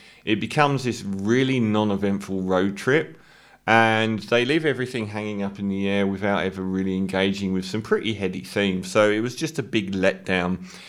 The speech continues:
At number six, uh, one thing that critics have really, really grinding my gears about is who makes the film. Someone's story is the most important element of their art.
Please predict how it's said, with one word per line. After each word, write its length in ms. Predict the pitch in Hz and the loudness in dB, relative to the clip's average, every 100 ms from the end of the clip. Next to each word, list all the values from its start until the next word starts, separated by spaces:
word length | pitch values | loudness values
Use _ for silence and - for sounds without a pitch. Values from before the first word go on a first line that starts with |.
| - - - - | -20 -20 -4 2
At 140 | 131 | 4
number 240 | 165 180 | 4 2
six, 600 | 147 - 180 190 185 - 117 | -2 0 0 0 -6 -4 4
uh, 600 | 120 120 117 78 - - _ _ - - _ | 6 6 4 -2 -10 -18 _ _ -20 -20 _
one 460 | 120 135 143 135 117 | 0 2 2 -2 -4
thing 300 | - 135 123 | -2 0 0
that 420 | 107 98 - - | -2 -6 -16 -12
critics 420 | - 127 120 - | -2 -2 -2 -4
have 140 | 101 | -6
really, 500 | 98 101 107 104 95 95 | -4 0 0 0 -4 -8
really 460 | 101 95 110 110 104 | -10 -4 2 2 0
grinding 600 | 101 - 104 107 107 101 | -4 -2 0 0 0 0
my 140 | 101 | -2
gears 400 | 101 107 104 98 | -2 0 0 -2
about 400 | 95 95 95 - | -2 0 0 -2
is 260 | 98 98 - | -4 -4 -2
who 220 | 123 117 | 0 2
makes 340 | 107 104 - | 2 0 -4
the 60 | 107 | -10
film. 340 | - 120 123 | -2 0 0
Someone's 480 | 120 120 110 104 101 | -2 -2 0 -2 -6
story 500 | - 117 113 107 104 | -2 2 2 2 0
is 140 | 98 | -4
the 80 | 98 | -2
most 280 | 98 101 101 | -2 -2 -2
important 420 | 95 98 104 82 | -4 -2 -2 0
element 420 | 80 95 98 92 | 0 2 2 0
of 160 | 92 92 | -4 0
their 240 | 95 92 | 2 6
art. 360 | 123 127 123 - | 6 4 0 -6